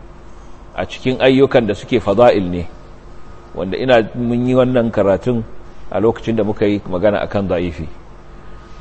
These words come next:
To, amma akan hadisi mawdu'i babu wani saɓani tsakanin malamai,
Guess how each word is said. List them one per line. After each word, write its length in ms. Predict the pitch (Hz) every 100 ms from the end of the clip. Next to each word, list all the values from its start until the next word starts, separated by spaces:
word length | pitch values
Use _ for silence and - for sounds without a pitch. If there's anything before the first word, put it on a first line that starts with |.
| -
To, 80 | 107
amma 240 | 98 120 127
akan 240 | 113 160 135
hadisi 460 | 113 131 143 135 113
mawdu'i 480 | 110 107 160 139 117
babu 380 | 135 139 127
wani 80 | 127
saɓani 500 | 123 110 104 107 113
tsakanin 380 | - - 101 104
malamai, 400 | 95 82 82